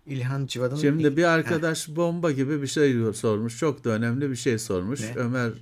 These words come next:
Speaker 2: İsmet Kılıç. Monitörde, H-, Hertz'de F P S aynı şey mi?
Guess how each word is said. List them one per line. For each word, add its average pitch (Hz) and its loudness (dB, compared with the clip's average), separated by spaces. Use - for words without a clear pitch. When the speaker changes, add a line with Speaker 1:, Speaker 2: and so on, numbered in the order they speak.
Speaker 2:
İsmet 143 -6
Kılıç. 107 -4
Monitörde, 151 2
H-, - -12
Hertz'de 151 2
F 139 2
P 131 0
S 170 0
aynı 139 2
şey 90 -2
mi? 82 -10